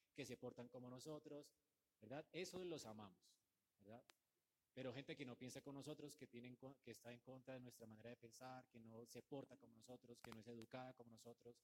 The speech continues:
que no habla como nosotros, a, a esa gente nos fastidia, ¿verdad? Pero el Señor dice que nos tenemos que amar.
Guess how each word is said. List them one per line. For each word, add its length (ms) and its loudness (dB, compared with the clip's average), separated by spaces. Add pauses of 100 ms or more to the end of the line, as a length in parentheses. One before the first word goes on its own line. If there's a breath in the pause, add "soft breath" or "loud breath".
(380 loud breath)
que 100 -2
no 180 2
habla 260 4
como 180 -2
nosotros, 540 -4
a, 80 -6
a 380 -6
esa 220 -4
gente 220 -4
nos 160 -2
fastidia, 680 -4 (460)
¿verdad? 280 -12 (680 soft breath)
Pero 160 6
el 80 4
Señor 400 4
dice 200 0
que 120 -2
nos 140 -2
tenemos 380 -4
que 140 -6
amar. 480 -6